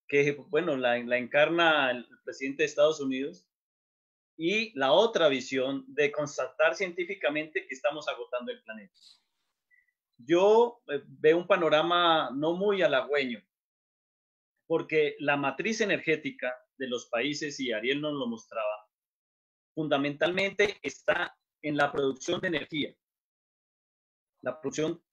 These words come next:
de energía eléctrica, que hoy por hoy la principal fuente es el carbón, el petróleo y el gas,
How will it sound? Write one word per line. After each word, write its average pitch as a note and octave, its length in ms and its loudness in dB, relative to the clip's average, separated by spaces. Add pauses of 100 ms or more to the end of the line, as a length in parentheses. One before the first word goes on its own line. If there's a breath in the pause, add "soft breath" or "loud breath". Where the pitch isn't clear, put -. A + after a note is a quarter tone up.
(120)
de E3+ 240 2
energía D3+ 460 0
eléctrica, F3+ 520 -6 (1000)
que D3+ 80 0
hoy E3 140 6
por G3 200 4
hoy G#3 220 8
la D3+ 220 4
principal E3 580 0
fuente G3+ 560 0 (300)
es D#3+ 240 0
el F#3 120 -6
carbón, C#3 560 -2 (1700)
el D#3+ 220 0
petróleo F3+ 680 4 (1040)
y - 120 0
el C3 120 0
gas, - 500 4